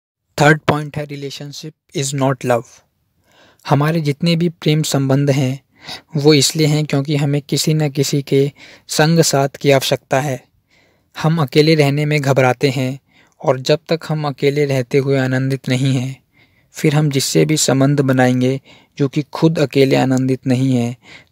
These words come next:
तो फिर इस प्रेम संबंध में भी आनंद घटित नहीं हो सकेगा। तो फिर यह प्रेम संबंध खुद को, अपने खालीपन को और अपने दुखों को भुलाने का साधन मात्र है। हम अगर किसी को प्रेम करते हैं,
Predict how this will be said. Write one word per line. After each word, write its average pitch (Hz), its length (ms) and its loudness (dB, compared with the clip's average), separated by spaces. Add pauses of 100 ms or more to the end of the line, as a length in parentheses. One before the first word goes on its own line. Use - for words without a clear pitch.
तो 151 60 6
फिर 156 200 0
इस 160 120 2
प्रेम 147 360 2
संबंध 135 440 2
में 135 240 0
भी 143 120 -4
आनंद 135 380 0
घटित 131 440 -6
नहीं 131 200 2
हो 120 140 -2
सकेगा। 117 540 -4 (800)
तो 143 80 2
फिर 156 240 0
यह 160 120 4
प्रेम 160 380 0
संबंध 135 460 -4
खुद 147 300 -4
को, 143 360 -2 (280)
अपने 143 320 0
खालीपन 139 600 -2
को 135 280 0
और 131 80 0
अपने 139 220 -2
दुखों 139 380 2
को 151 180 4
भुलाने 131 440 0
का 131 260 -2 (340)
साधन 135 420 2
मात्र 123 380 -2
है। 120 300 -4 (580)
हम 156 240 0
अगर 151 160 0
किसी 147 360 -6
को 143 160 -2
प्रेम 139 360 -4
करते 127 360 -2
हैं, 123 380 -4